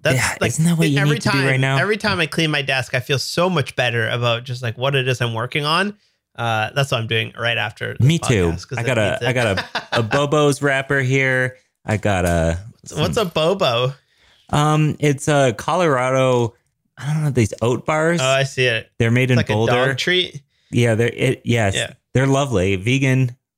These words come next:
Speaker 2: gluten-free, non-G M O. They're all good. Good stuff. But yeah, that's it. I mean, just think about that. Think about the things in your life that you just live with every single day that you sh-, you shouldn't be living with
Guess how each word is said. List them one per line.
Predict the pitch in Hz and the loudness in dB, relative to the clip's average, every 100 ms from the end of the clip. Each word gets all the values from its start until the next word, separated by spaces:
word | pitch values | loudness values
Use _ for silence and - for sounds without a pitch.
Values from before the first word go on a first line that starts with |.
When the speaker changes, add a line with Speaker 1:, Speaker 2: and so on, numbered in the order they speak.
| - | -2
Speaker 2:
gluten-free, | 127 135 - 123 123 123 113 _ _ | 2 2 2 0 2 0 -2 _ _
non-G | 107 113 107 117 | 2 2 2 2
M | 107 | 2
O. | 107 113 107 - | 4 2 2 0
They're | 120 | 0
all | 113 | 0
good. | 101 110 95 - | 0 0 0 -2
Good | - 107 | -4 -4
stuff. | - 104 92 - _ _ - | -2 0 0 -4 _ _ 0
But | 185 | 2
yeah, | 170 101 - | 2 0 -2
that's | 185 - | -2 0
it. | 120 - | 0 0
I | |
mean, | 160 165 | 0 2
just | 165 - | 0 0
think | 170 | -2
about | 139 101 - | 0 -2 -2
that. | 87 80 - | -2 -2 -4
Think | 143 | -2
about | - 160 | 0 -2
the | - - | -4 -2
things | 131 120 | 2 2
in | 107 113 | 2 2
your | 113 | 2
life | 98 90 92 - | 2 0 -2 -2
that | 92 76 - _ | -2 -2 -6 _
you | - 113 | -2 2
just | 113 123 104 | 2 0 2
live | 90 95 82 | 2 2 0
with | 78 - | -2 -2
every | 92 87 95 | -4 -2 -2
single | 90 - 85 82 | -2 0 0 0
day | 78 82 87 - _ _ _ _ _ _ | 0 0 -2 -4 _ _ _ _ _ _
that | 95 | 0
you | 92 90 | 2 0
sh-, | - _ | -2 _
you | 120 | 0
shouldn't | 92 98 82 71 | 0 0 -2 0
be | 73 | -2
living | 69 69 67 | 0 -2 -4
with | 67 - | -8 -12